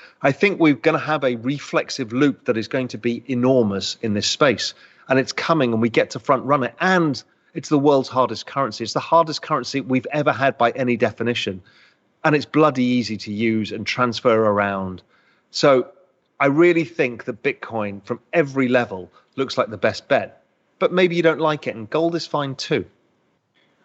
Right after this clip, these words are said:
I think bond yields is a trade. I think they'll go lower. But it, it's not the home run trade it was when we nailed it back with Eurodollars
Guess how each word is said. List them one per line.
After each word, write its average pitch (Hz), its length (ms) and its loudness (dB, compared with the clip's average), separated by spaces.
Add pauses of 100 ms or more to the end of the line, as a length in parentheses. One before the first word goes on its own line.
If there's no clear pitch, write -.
I 170 60 4
think 202 240 2
bond 233 220 4
yields 123 300 4
is 104 100 -8
a 107 60 -6
trade. 98 360 0 (220)
I - 60 -2
think 220 180 -4
they'll 185 100 4
go 170 180 6
lower. 143 440 2 (480)
But 185 120 -4
it, 175 100 -4 (140)
it's - 180 -4
not - 100 0
the 185 80 0
home 180 300 4
run 156 240 2
trade 127 280 2
it 120 100 0
was 135 400 2 (260)
when 135 160 0
we 131 100 0
nailed 127 360 2
it - 80 -6
back 117 240 -2
with 107 100 -6
Eurodollars 101 720 0